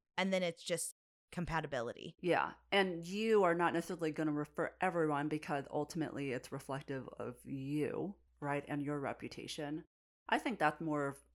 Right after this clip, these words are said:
Speaker 2: in the environment that I work in, it's more of your reputation than necessarily a referral, because they do look at fit, whether or not you're a good fit and have the relevant experience for the position,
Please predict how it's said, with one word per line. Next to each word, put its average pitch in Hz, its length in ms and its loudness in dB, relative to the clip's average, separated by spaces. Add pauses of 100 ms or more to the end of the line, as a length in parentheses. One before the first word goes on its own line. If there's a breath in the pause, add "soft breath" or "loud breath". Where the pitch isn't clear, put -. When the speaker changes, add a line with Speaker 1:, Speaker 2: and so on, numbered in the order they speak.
Speaker 2:
in 151 120 0
the 147 80 0
environment 151 520 -2
that 147 100 -4
I 143 140 0
work 160 320 -4
in, 170 280 -2
it's 151 260 -6
more 160 240 -2
of 147 120 -8
your 135 460 -6 (400)
reputation 139 1300 -4
than 147 160 0
necessarily 139 580 -4
a 127 60 -4
referral, 123 720 -4 (260)
because 185 480 4
they 175 160 0
do 208 300 2
look 165 260 0
at - 160 -2
fit, - 440 -8 (260)
whether 151 340 0
or 143 60 -2
not 135 420 -4
you're 139 420 -4
a 135 60 -4
good - 260 -4
fit - 480 -6
and 135 120 -4
have 131 240 -6
the 127 100 -6
relevant 123 420 -6
experience 127 680 -8
for 127 160 -8
the - 100 -8
position, - 580 -10